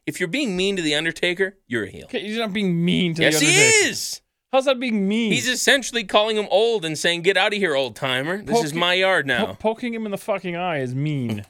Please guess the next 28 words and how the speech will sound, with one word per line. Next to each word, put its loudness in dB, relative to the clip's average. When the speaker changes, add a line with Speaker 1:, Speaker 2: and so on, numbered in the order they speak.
Speaker 1:
<laughs> -16
Speaker 2:
That's -6
just -10
words, -2
like -4
the -6
amazing -6
promo -6
I -6
cut -10
at -16
the -20
top -12
of -18
the -16
show. -20
Speaker 1:
Uh, 2
backstage, 2
Stephanie 0
McMahon 0
and -2
Mick -2
Foley, -4
uh, -6
quote -4
unquote, -2
made -2
peace. -8